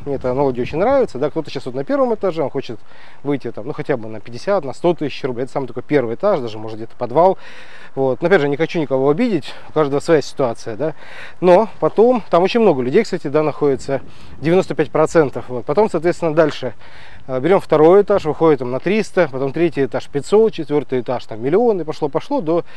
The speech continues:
до сотого эт-, этажа, да, где находится Илон Маск, который самый богатый человек на планете, на данный момент, по крайней мере, считается. И, соответственно, каждый может куда-то идти, и если он играет в эту игру, начинает открывать какие-то новые,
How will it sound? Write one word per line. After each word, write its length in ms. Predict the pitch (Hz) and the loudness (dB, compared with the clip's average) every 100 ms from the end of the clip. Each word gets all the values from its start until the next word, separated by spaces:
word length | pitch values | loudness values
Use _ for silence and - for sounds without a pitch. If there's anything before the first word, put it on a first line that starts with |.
| - - - | -12 -12 -8
до 140 | 131 170 | -2 2
сотого 360 | 208 160 135 | 4 4 4
эт-, 300 | 139 - 160 | 0 0 0
этажа, 440 | 143 180 190 240 170 | 4 4 4 4 4
да, 100 | 147 | 4
где 160 | 185 | 4
находится 480 | 147 - 160 139 151 | 2 2 0 2 2
Илон 220 | 160 139 | 2 2
Маск, 320 | 147 226 - | 2 0 0
который 360 | 160 160 147 139 - | -4 0 2 0 -2
самый 380 | - 165 151 - - - - | 0 2 2 -2 -8 -12 -2
богатый 340 | 147 160 151 135 | 2 4 4 0
человек 200 | 143 143 | -6 -6
на 60 | |
планете, 640 | 139 151 156 156 - 135 120 - - - - - | -2 0 0 0 -2 -4 -4 -10 -12 -12 -12 -6
на 80 | 151 | 0
данный 240 | 151 135 | 2 2
момент, 220 | 123 117 - | -2 -6 -8
по 80 | |
крайней 160 | 120 113 | -8 -8
мере, 140 | 110 | -8
считается. 480 | - - 113 - 117 - - - - - | -10 -8 -8 -8 -10 -10 -12 -12 -12 -10
И, 180 | - 233 - | -2 0 2
соответственно, 400 | 180 240 - 175 | 2 0 0 0
каждый 300 | 226 214 170 | 2 2 2
может 360 | 147 185 190 - - - - | 2 2 2 -4 -12 -12 -8
куда-то 440 | 160 170 165 160 147 | 0 4 4 2 -2
идти, 380 | - 220 277 233 - - - - | -2 0 0 -2 -8 -12 -12 -10
и 100 | 127 | -4
если 380 | 147 202 - 156 | 2 2 4 4
он 200 | 175 151 | 4 2
играет 380 | 131 160 147 | 2 2 2
в 40 | 147 | 0
эту 180 | 135 131 | 0 0
игру, 260 | 196 269 - - - - | 0 -2 -4 -12 -12 -10
начинает 320 | 131 170 151 | -6 -2 0
открывать 380 | 127 - 156 139 | -2 0 0 0
какие-то 320 | - 156 156 | -2 -6 -2
новые, 500 | 147 165 139 131 123 | 2 4 4 2 2